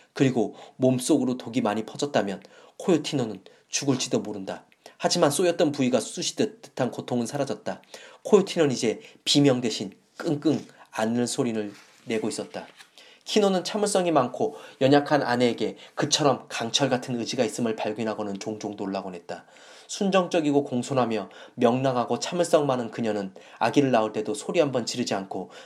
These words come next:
등만 구부리고 있었다. 그녀는 키노 자신보다 피로와 굶주림을 잘 참아냈다. 카누를 저을 때는 힘센 남자 같았다. 그리고 지금 그녀는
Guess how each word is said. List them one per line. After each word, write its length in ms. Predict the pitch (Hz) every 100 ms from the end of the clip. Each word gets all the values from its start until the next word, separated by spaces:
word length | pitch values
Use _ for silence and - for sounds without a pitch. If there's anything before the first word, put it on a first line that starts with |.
| -
등만 400 | 135 117 120 107
구부리고 400 | - 113 113 101
있었다. 440 | 95 - - 87 _ _ - - -
그녀는 400 | 143 139 131 - - -
키노 280 | - 196 175
자신보다 580 | - - 139 120 101 - - - -
피로와 500 | - 196 151 101 -
굶주림을 560 | 135 131 143 131 123
잘 260 | 123 107 98
참아냈다. 580 | - 147 113 - 90 - _ _ - _
카누를 420 | - 202 196 185
저을 260 | 165 123 117
때는 280 | 123 110 98 - -
힘센 460 | - 196 190 165
남자 240 | 120 101 110
같았다. 500 | 101 101 - 87 - - -
그리고 420 | - 143 123 107 - -
지금 360 | - - 139 135
그녀는 360 | 135 120 107